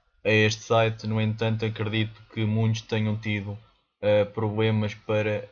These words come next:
sequer jogar online como a Tops promete, quando vocês compraram o Starter Pack, vinha lá com uma data de, de notícias e de instruções como jogar e mais não sei quê.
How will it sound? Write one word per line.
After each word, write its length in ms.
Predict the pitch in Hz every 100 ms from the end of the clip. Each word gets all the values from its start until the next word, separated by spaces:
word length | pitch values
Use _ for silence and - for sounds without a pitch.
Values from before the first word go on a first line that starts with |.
| _ _
sequer 420 | - - 113 113
jogar 500 | 98 107 110 110 104 -
online 560 | 104 101 104 104 101 107
como 240 | 117 110
a 40 | 101
Tops 320 | - 104 -
promete, 560 | - 104 101 104 - - _ _ _ _
quando 220 | - 110 104
vocês 360 | 107 - 104
compraram 680 | - 101 98 101 98 95 95 -
o 140 | 110
Starter 460 | 107 - 104 98 95
Pack, 320 | - 101 -
vinha 180 | 104 101
lá 160 | 101 98
com 120 | 101
uma 120 | 98
data 360 | 101 98 - 90
de, 280 | 95 90 90 _ _ _ _ _
de 140 | 110 117
notícias 640 | 110 107 120 113 110 104
e 80 | 101
de 60 | 101
instruções 680 | 98 - 98 - 107 101 95
como 280 | 107 101 92
jogar 340 | 92 98 95
e 60 | 92
mais 180 | 92
não 80 | 90
sei 160 | 90 87
quê. 240 | - 80